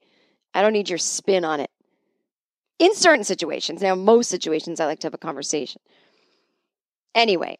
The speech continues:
I am just starting to get back on the mend, but I spent this weekend, I have a script due. I, I sold a script somewhere. Um, I don't know why it's, I, I actually don't care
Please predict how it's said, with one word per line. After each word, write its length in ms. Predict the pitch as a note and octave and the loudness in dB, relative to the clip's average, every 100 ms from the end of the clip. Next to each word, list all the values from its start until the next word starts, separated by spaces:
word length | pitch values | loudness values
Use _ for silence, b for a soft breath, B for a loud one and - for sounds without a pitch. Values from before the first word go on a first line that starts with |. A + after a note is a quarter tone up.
| F#3+ | 0
I 120 | G#3 | 2
am 180 | G3 G3 | 2 -2
just 340 | - A3 - | 2 4 2
starting 400 | - F#3 F3 E3 | 2 2 2 -4
to 100 | - | -4
get 140 | E3+ | -2
back 220 | E3+ D#3+ D#3+ | 0 0 -2
on 80 | |
the 80 | E3 | -4
mend, 360 | E3 D#3 D3+ D#3 | -2 -2 -4 -2
but 200 | E3+ E3 - | 2 2 2
I 100 | F3+ | -2
spent 400 | - - A3 C#3+ | 0 4 2 4
this 220 | G3+ F#3+ | 0 2
weekend, 600 | F#3 F3+ F3+ F3 F3 F3 - | 0 2 4 4 2 -2 0
I 440 | D#3+ E3 D#3+ E3 E3 | 2 4 4 2 0
have 100 | E3 | -4
a 60 | |
script 560 | E3 - A#3+ B3+ - - | -4 0 4 2 2 -6
due. 420 | G#3+ A#3+ B3 C4 - _ | 2 4 4 2 -2 _
I, 340 | D#3 F3 D#3+ - | 0 2 -2 -2
I 100 | E3+ | -2
sold 260 | E3 F#3+ F3+ | 2 2 2
a 60 | F3+ | 0
script 420 | - F#3 - - | 2 0 0 -4
somewhere. 540 | - F3+ E3+ F3+ G#3+ b b b b - | 0 0 2 2 0 b b b b -2
Um, 260 | E3+ E3 | 0 2
I 160 | D#3 D3+ | 2 2
don't 160 | F#3 - | 2 2
know 120 | E3+ | 2
why 280 | D#3 E3 E3+ | 4 4 6
it's, 560 | E3 - - - - _ _ _ _ _ _ _ _ _ _ _ _ _ - | 2 0 -8 -10 -12 _ _ _ _ _ _ _ _ _ _ _ _ _ 2
I, 120 | A3 - | 2 4
I 200 | C4 E4+ | 4 4
actually 240 | - A#3+ | 2 2
don't 280 | A3+ F3+ - | 4 2 -2
care 540 | - F3+ E3 F#3+ A#3+ | -8 -4 0 2 0